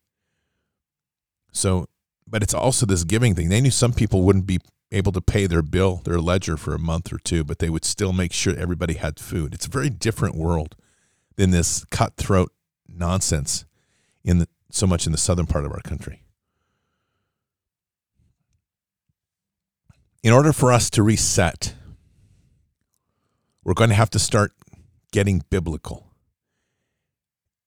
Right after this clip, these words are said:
And we're gonna start needing to think in terms of tribes,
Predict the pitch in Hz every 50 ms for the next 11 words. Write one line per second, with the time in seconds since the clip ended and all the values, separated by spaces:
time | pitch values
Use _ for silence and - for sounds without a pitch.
0 | _ _ _ _ _ _ _ _ _ _ _ - 101 101 101 - - 95 98 95
1 | 90 110 107 98 - - 101 101 107 107 101 101 90 - - - - - - 131
2 | 135 127 - - - 101 92 - - 104 92 87 - 87 78 - - 90 82 73
3 | 69 - - - -